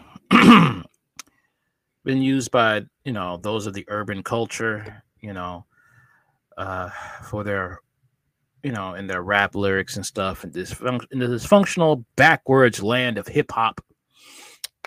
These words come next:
you know, and, uh, that's basically it.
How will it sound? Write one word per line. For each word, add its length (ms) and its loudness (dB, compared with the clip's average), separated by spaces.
you 100 -12
know, 260 -8
and, 400 -14
uh, 340 -8
that's 180 -8
basically 440 -2
it. 200 0